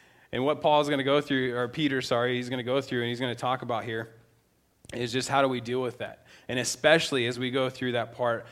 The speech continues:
there's one that's gonna hit us really hard because it's not just at all in what he's calling us to do and the action he's asking us to do. And so when you go in there and you look at it, it says, first, he says, "Be submissive to your masters with all fear."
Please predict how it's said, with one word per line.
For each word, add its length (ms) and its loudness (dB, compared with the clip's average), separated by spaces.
there's 160 -2
one 200 0
that's 140 0
gonna 160 -2
hit 180 0
us 180 -4
really 280 0
hard 360 0
because 240 -6
it's 180 -8
not 280 0
just 360 -2
at 80 -6
all 300 -4
in 120 -4
what 140 -2
he's 140 -6
calling 300 -4
us 140 -10
to 100 -14
do 200 -6
and 120 -4
the 100 2
action 340 2
he's 200 -4
asking 400 -2
us 120 -10
to 100 -14
do. 300 -8
And 80 -4
so 100 -2
when 100 -2
you 80 0
go 180 6
in 120 4
there 120 2
and 80 0
you 80 -2
look 220 4
at 140 4
it, 80 2
it 60 -4
says, 280 -2
first, 360 0
he 60 -6
says, 240 -2
"Be 120 -2
submissive 460 -4
to 80 -4
your 100 0
masters 480 -2
with 140 -4
all 140 2
fear." 480 -4